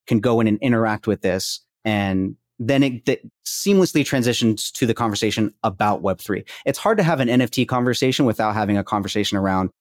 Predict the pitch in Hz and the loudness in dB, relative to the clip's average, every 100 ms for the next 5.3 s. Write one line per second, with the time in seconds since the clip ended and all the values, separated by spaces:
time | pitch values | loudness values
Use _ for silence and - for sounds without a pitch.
0 | _ 117 113 - 113 107 107 98 90 101 | _ -2 0 0 -2 0 2 0 0 -2
1 | - 101 92 85 92 - - 117 98 95 | -2 -4 -4 -2 -4 -4 -4 -2 -2 -2
2 | 87 85 - - - - _ _ 117 113 | -4 -4 -4 -6 -6 -12 _ _ 0 2
3 | 135 147 151 156 165 135 165 151 139 123 | 2 2 2 2 0 2 4 4 4 2
4 | 120 117 120 113 110 104 - 101 98 101 | 2 2 0 0 0 0 0 -2 0 -2
5 | 95 92 92 | 0 -2 -2